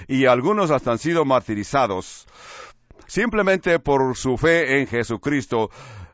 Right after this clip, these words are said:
Déjenme decirles las buenas noticias. ¿Ustedes saben por qué hay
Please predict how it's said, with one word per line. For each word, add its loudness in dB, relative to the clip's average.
Déjenme 0
decirles 0
las 0
buenas 0
noticias. -2
¿Ustedes -4
saben 0
por -4
qué 0
hay 2